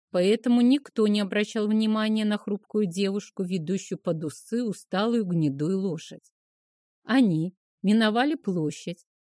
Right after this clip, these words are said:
лишь на миг задержавшись возле пустующего помоста, и отправились дальше, на другой конец деревни,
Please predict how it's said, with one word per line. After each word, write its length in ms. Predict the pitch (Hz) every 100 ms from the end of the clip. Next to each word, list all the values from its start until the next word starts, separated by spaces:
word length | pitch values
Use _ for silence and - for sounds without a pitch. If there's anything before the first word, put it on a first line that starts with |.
| -
лишь 260 | 202 269 311
на 220 | 320 330
миг 280 | 220 170 -
задержавшись 1000 | 170 175 196 170 185 190 208 208 269 -
возле 420 | 180 175 202 240 240
пустующего 800 | 196 180 - 185 180 - 208
помоста, 720 | 214 240 240 180 139 - 151 - _ _ _ _
и 100 | 269
отправились 760 | 339 349 - 254 240 277 294 247
дальше, 600 | 165 175 143 - - - _ _ _ _
на 160 | 190 226
другой 400 | 240 190 233 285
конец 420 | 269 240 170 175
деревни, 680 | 185 214 214 147 139 143